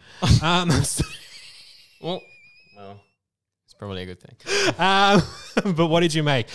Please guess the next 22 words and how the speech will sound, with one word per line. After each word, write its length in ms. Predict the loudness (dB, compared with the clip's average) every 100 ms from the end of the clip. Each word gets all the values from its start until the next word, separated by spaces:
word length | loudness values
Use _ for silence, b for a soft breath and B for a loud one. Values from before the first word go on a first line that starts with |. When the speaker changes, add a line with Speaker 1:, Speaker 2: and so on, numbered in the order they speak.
| B
Speaker 2:
I 60 | 0
Speaker 1:
I 80 | 4
Speaker 2:
thought 120 | 4
Speaker 1:
didn't 80 | 4
Speaker 2:
this 100 | 2
Speaker 1:
like 0 | 2
Speaker 2:
was, 140 | -2 -4 -14 -4
I 100 | 0
thought 240 | 4 4
it 60 | 4
was 180 | 0 -4 -8
more 320 | -2 0 0
tie-dye 680 | -2 -4 0 0 0 0 -2
than 220 | -4 -4
most 260 | -4 -4 -6
of 80 |
them, 160 | -8 -10
to 80 | -10
be 80 | -10
honest 240 | -8 -8
with 120 | -12
you. 160 | -12 -12